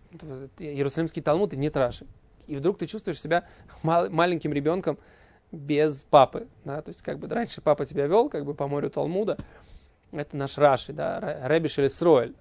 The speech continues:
Э, без Раши, как бы, ты не знаешь, как бы, ни на какую кочечку ты не можешь опереться. Где, где она, что, где на самом деле, какой пшат в Гемаре? А Иерусалимский Талмуд, он написан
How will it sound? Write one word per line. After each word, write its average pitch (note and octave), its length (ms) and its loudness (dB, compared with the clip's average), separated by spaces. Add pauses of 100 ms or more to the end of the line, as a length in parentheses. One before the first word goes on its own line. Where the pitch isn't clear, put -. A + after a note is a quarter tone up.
Э, - 320 -12 (400)
без D3+ 360 2
Раши, A#3+ 320 8
как F3+ 180 -2
бы, D#3 140 -4 (280)
ты G3 100 -8
не F3 120 -2
знаешь, G3+ 260 0
как C#3 160 -2
бы, C3+ 260 -4 (380)
ни D3+ 80 -2
на D#3+ 120 4
какую F3 380 6
кочечку G3+ 500 6
ты D3+ 60 -4
не D#3 100 0
можешь E3 280 0
опереться. D#3+ 440 0
Где, D#3 340 0
где C3+ 420 -2
она, - 400 -10
что, - 220 -14
где D3+ 260 2
на F#3+ 100 4
самом D#3+ 220 0
деле, D3+ 260 0 (260)
какой F3 200 2
пшат E3+ 240 2
в - 20 -6
Гемаре? C#3 280 -2
А - 60 -6
Иерусалимский D3 440 -4
Талмуд, A3 260 -2
он F#3 80 -4
написан D#3+ 420 -4